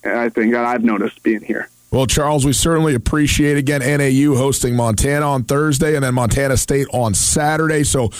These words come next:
Speaker 2: uh, a big week of basketball to finish out the Big Sky Conference schedule, just about finish it out for N A U. One more game after those two. So,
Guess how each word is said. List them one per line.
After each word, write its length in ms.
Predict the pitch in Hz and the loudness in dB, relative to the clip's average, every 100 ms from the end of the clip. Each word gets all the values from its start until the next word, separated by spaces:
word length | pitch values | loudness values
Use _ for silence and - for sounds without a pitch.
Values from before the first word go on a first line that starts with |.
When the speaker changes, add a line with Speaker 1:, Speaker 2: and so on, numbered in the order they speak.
| - | -6
Speaker 2:
uh, 220 | - 104 120 | -4 -2 -2
a 20 | |
big 260 | 117 147 135 | 0 -2 0
week 320 | 123 160 151 | 0 0 0
of 160 | 135 | -2
basketball 540 | 120 151 147 151 147 147 | -2 -2 -2 -2 0 -2
to 80 | 120 | -2
finish 400 | 147 151 143 143 | 0 0 0 0
out 180 | 139 - - - | -2 -6 -8 -4
the 80 | |
Big 160 | 127 143 | -2 0
Sky 240 | - 135 | 0 0
Conference 320 | 120 139 127 - | 0 0 0 0
schedule, 320 | 151 147 131 | 0 0 0
just 260 | 113 165 | 0 0
about 240 | 135 101 90 | -2 -2 -2
finish 260 | 123 107 | -2 0
it 60 | 117 | 0
out 160 | 117 104 | 0 0
for 180 | 117 | 0
N 140 | 113 113 | 0 2
A 60 | |
U. 180 | 113 127 | 2 2
One 160 | 117 123 | 2 0
more 160 | 120 | 0
game 240 | 113 120 117 | 2 2 2
after 320 | 120 - 120 | 0 0 0
those 320 | 113 139 139 | 2 0 0
two. 220 | - 110 | 0 0
So, 220 | 92 120 | 0 -2